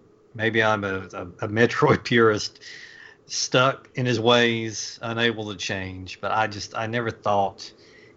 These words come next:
it was a great translation, uh, to, to first person. Uh, so yeah, it, it's, it's unfortunate that they didn't really come out with another, like, major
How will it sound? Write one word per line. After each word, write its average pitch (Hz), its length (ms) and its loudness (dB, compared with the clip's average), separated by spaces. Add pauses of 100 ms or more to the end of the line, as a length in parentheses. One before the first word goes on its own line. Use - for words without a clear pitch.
it 110 80 -6
was 101 100 -2
a 98 60 -2
great 101 400 4
translation, 95 920 0 (300)
uh, 92 260 0
to, 90 220 -6
to - 200 -10
first - 400 0
person. 87 460 0 (220)
Uh, 82 380 0 (640)
so - 120 2
yeah, 139 240 6
it, 117 300 2
it's, - 420 -8
it's 113 200 -12
unfortunate 131 720 0
that 110 220 -6
they 113 600 0 (1120)
didn't 160 220 2
really 165 280 6
come 147 160 2
out 143 80 4
with 117 120 -2
another, 113 540 2
like, 101 240 -4
major 113 1120 0